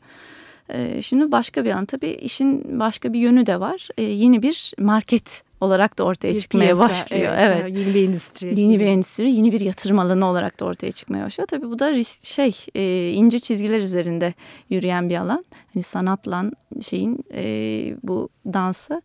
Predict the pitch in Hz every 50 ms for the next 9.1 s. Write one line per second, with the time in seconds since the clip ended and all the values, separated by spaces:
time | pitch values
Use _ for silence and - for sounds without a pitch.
0 | _ _ - - 202 180 160 202 190 180 180 190 185 _ _ _ _ _ _ _
1 | _ _ _ _ _ _ _ _ _ _ _ - 202 202 196 202 196 196 196 190
2 | 190 196 175 170 170 175 170 180 180 175 175 185 175 - 190 214 220 202 202 254
3 | 196 190 226 247 269 - - 233 220 226 226 208 240 247 226 226 226 226 220 190
4 | 180 180 190 202 - - - 359 _ _ _ - - - - 202 190 180 - 202
5 | 180 196 196 185 - - 180 170 170 170 - - 170 165 - - - 175 175 165
6 | 196 190 185 - 185 185 185 180 190 190 214 - - - - - 202 190 185 190
7 | - - - - - 214 202 208 - - 190 196 196 185 - - - - 180 185
8 | 175 - 196 214 214 - _ - - 190 180 196 190 190 185 180 180 180 180 185
9 | 190 -